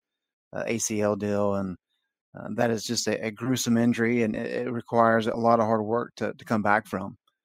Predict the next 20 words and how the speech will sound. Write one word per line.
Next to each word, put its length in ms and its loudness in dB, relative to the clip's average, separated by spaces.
And 600 -2
the 80 -4
fact 440 6
that, 160 4
that 160 0
Harris 840 4
and 280 6
Jeremiah 380 4
Francis, 760 -2
uh, 240 -12
were 180 -2
able 300 0
to 60 -6
come 260 2
back 280 4
as 140 -8
quickly 480 2
as 100 0
they 140 2
did 400 -2